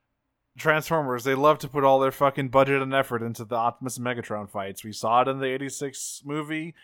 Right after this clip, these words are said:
We saw it in Armada. They, they put their whole pussies into the Optimus versus Megatron final battles, right? You gotta. Um, yeah, I mean, it's just,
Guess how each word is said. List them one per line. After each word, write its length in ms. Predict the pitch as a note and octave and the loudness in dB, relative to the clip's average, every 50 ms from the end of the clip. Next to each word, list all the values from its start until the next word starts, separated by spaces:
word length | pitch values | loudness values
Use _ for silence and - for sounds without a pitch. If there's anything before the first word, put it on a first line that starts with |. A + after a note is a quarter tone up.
| _ _ _ | _ _ _
We 100 | G2+ G2+ | -16 -14
saw 340 | G2 - - G#2+ G#2+ A#2+ C3 | -14 -12 -8 -4 0 2 2
it 80 | C#3 | 2
in 100 | C#3+ D3 | 4 4
Armada. 680 | D3 C#3+ C#3+ C#3+ C#3 C#3 D3+ C#3 A#2+ A2 G#2+ G#2+ G#2 G#2 _ _ _ _ _ _ _ _ | 6 4 4 4 4 4 4 4 4 2 -2 -6 -8 -10 _ _ _ _ _ _ _ _
They, 380 | B2+ A#2 A2 B2 B2 B2+ C3 B2+ | -12 -6 -2 0 0 0 0 -2
they 220 | A#2+ A#2 B2+ B2+ | -4 -4 -4 -4
put 240 | B2 - C#3 C3+ C3 | -2 -2 -4 -2 0
their 160 | C#3 C3+ C3 | 2 2 2
whole 160 | C3 C#3+ C#3+ | 2 0 -2
pussies 540 | C3+ - D3+ D3+ D3 - - C3+ B2+ A#2 A2+ | 0 0 0 0 0 0 -4 -8 -8 -6 -8
into 180 | B2 A#2+ A2+ B2 | -10 -10 -10 -8
the 120 | A#2 A#2+ | -4 -2
Optimus 380 | A#2 A#2 A2+ - B2+ B2 A2+ - | 0 0 -2 -4 -6 -12 -12 -12
versus 200 | B2 A#2+ A#2 A#2 | -14 -16 -16 -10
Megatron 560 | A#2 A#2+ A#2+ A#2 A#2+ - - B2+ A#2 A2+ A2+ G#2+ | -6 -4 -4 -4 -4 -6 -4 -2 -2 -2 -2 -4
final 300 | - A#2+ A2+ A2+ A2+ G#2 | -4 -4 -4 -4 -6 -6
battles, 460 | G#2 A2 A2 G#2 F#2 F#2 F2 F2+ F#2+ | -4 -4 -4 -4 -6 -10 -16 -16 -14
right? 280 | G2 G2+ G2+ G#2 G#2 G2+ _ _ _ _ _ _ _ _ | -12 -12 -12 -12 -14 -16 _ _ _ _ _ _ _ _
You 100 | - A#2+ A2 | -14 -10 -2
gotta. 460 | A#2 B2 B2 A2 F#2 F2 - F2+ - _ _ _ _ _ _ _ _ _ _ _ _ _ _ _ _ _ _ _ - | 2 4 4 4 2 0 -6 -18 -20 _ _ _ _ _ _ _ _ _ _ _ _ _ _ _ _ _ _ _ -4
Um, 500 | B2+ A#2+ A#2 A#2 A#2 A2+ A2+ A2+ A2+ A2+ | 0 0 2 2 2 2 0 0 -2 0
yeah, 120 | A#2 C3+ D3+ | 2 4 4
I 40 | |
mean, 140 | C#3+ C#3+ C#3+ | 4 2 0
it's 180 | C#3+ C3 - - | -4 -6 -10 -10
just, 280 | C#3 C3 - - - | -10 -10 -10 -12 -10